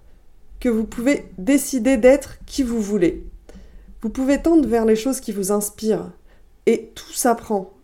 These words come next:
Et c'est déjà au fond de vous. Et que vos comportements non souhaités d'aujourd'hui, ils disent rien sur vous, sur qui vous êtes, euh, réellement, en fait. Ça en dit souvent plus sur vos besoins qui ne sont pas remplis.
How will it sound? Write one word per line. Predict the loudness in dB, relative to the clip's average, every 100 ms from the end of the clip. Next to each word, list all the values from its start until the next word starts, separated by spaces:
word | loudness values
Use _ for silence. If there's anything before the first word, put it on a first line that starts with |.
| -20 -6
Et | -4
c'est | 0
déjà | 2 4 6 6
au | 6
fond | 2 0
de | 0
vous. | -2 -10 -14 -20 _ -20 -6
Et | 0
que | 4
vos | 4
comportements | 2 0 -2 -2 0 2
non | 2 0
souhaités | 0 0 2 0 0
d'aujourd'hui, | 0 2 4 6 6
ils | 4
disent | -2 -2
rien | 0 0
sur | 0 -2
vous, | -2 -2 -6 -8 -20 -20 -20 -16
sur | -4 -4
qui | -2
vous | -4 -2 4
êtes, | 4 4 -6 -20 -20 -20 -2
euh, | 4 4
réellement, | 6 6 6 4 2 0
en |
fait. | -2 -4 -6
Ça | -2 4
en | 4
dit | 4 0
souvent | -2 -2 0 2 0 -4 _
plus | 0 4 4 0 -10 -18 _ -20 -20 -20
sur | -12 0 4
vos | 4
besoins | 4 2 2 2
qui | 0 0
ne | -2
sont | -2 0
pas | 2
remplis. | 2 0 -2 -16